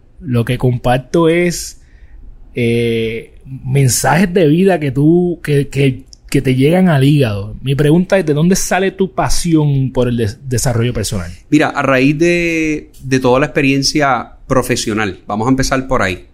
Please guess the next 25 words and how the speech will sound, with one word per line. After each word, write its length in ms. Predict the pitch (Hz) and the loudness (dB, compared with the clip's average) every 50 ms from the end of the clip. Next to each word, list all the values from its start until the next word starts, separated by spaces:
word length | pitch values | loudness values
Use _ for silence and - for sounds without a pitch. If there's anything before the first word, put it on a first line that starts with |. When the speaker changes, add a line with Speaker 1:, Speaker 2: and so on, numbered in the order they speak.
| - - - - _ _ - - _ - - - - - - - | -20 -20 -20 -20 _ _ -20 -20 _ -20 -20 -20 -20 -20 -20 -14
Speaker 2:
Eh, 640 | - 107 104 104 101 98 98 95 98 95 95 95 92 - - - - - - - - - - | -8 -6 -4 -4 -4 -4 -6 -6 -6 -8 -10 -12 -14 -18 -20 -20 -20 -20 -18 -18 -18 -12 -2
una 200 | - 139 156 175 | 0 2 2 4
vez 160 | 175 190 185 165 | 2 2 2 0
yo 80 | 175 170 | -2 -2
escuché 320 | 175 190 175 - 170 160 | -2 -4 -4 0 0 0
hace 180 | 147 135 160 135 | 0 0 0 0
mucho 440 | 123 135 165 185 - - 170 147 | 2 2 2 0 0 -2 -2 -2
tiempo 580 | - 139 139 147 147 135 - 104 92 87 - - - - - - - - - - - - - - - - | 0 0 0 0 0 -4 -4 -8 -10 -12 -12 -18 -20 -20 -20 -20 -20 -20 -20 -20 -20 -20 -20 -20 -12 -4
que 140 | - 120 | -4 -2
siempre 480 | 113 - - 143 156 175 175 - 185 180 | -2 0 2 2 2 2 0 -2 -4 -2
tiene 220 | 160 160 165 165 | -2 -2 -2 -2
que 80 | - 151 | -2 0
haber 180 | 131 135 143 147 | 0 0 0 0
ligado. 680 | 143 139 123 117 104 101 110 113 110 98 - - - _ - - - - - - - - - - - - - - - - - | 0 0 0 0 0 -2 -2 -4 -4 -6 -8 -14 -20 _ -20 -20 -20 -20 -20 -20 -20 -20 -18 -18 -18 -18 -18 -20 -20 -20 -20
O 40 | - | -12
sea, 120 | - 104 | -8 -4
tiene 180 | 104 123 139 139 | -2 -2 0 0
que 60 | 143 | 0
haber 180 | 139 147 151 | 0 0 0
ligado, 440 | 147 139 131 127 120 131 127 110 98 | 0 0 0 0 2 0 -2 -2 -4
tiene 160 | 107 113 127 | -4 -4 -2
que 60 | 127 135 | -2 0
haber 120 | 135 139 | 0 0
una 160 | 143 143 139 | 0 0 0
combinación 760 | - 139 131 123 123 113 107 104 - - 127 117 98 87 | 0 0 0 0 0 0 -2 -2 -4 -4 -4 -4 -6 -8